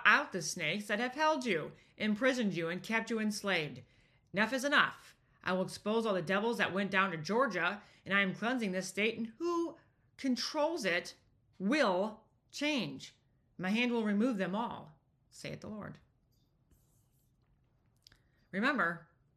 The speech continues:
go back and read what happened to Pharaoh. Pharaoh wanted his way. He thought he was God, and the God of Abraham, Isaac, and Jacob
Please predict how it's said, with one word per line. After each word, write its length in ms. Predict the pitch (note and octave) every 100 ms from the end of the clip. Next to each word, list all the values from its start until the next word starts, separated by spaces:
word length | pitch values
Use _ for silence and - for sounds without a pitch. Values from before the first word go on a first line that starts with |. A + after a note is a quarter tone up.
| -
go 160 | F3+
back 320 | G3+ G#3+ F#3+ F#3+
and 120 | F#3+
read 340 | A#3 E3 C#3
what 100 | D#3
happened 360 | D#3+ D3+ D3+ F3+
to 60 |
Pharaoh. 420 | G3+ A3 G3+ C#3+ D3+ - _ _ _ _ _ _ _ _ _ _ _ _ _
Pharaoh 280 | E3 F#3 A3
wanted 260 | G#3+ G#3+
his 140 | G3+ G3+
way. 300 | A3+ A#3 A#3+
He 120 | E3+
thought 260 | D#3+ F#3+ F#3+
he 80 | G3
was 200 | F3+ E3
God, 540 | E3+ E3 D#3 G3 B3 - _ _ _ _ _ _ _
and 100 | D#3
the 60 | D#3+
God 300 | D#3+ F#3+ F#3+
of 80 | F3+
Abraham, 380 | F3 E3+ E3+ D#3+
Isaac, 360 | E3 D3+ D3+
and 100 | D#3
Jacob 340 | D#3+ A#3 -